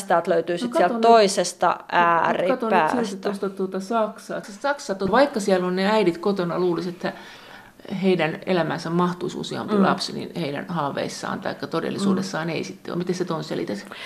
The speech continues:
Speaker 1: Niin no, tästähän me ei tiedetä sitten, syntyykö nämä samoille naisille vai eri naisille. Että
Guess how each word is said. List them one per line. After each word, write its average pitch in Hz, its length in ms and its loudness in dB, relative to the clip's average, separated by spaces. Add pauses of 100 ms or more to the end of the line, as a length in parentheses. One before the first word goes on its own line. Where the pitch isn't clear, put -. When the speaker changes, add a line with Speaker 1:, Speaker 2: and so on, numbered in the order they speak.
Speaker 1:
Niin 226 80 -2
no, 226 60 6
tästähän 240 420 4
me 196 80 6
ei 190 80 4
tiedetä 190 400 4
sitten, 196 280 -4
syntyykö 196 480 0
nämä 196 140 2
samoille 214 460 8
naisille 175 540 0
vai 180 180 6
eri 180 200 4
naisille. 170 560 -6 (180)
Että - 300 -4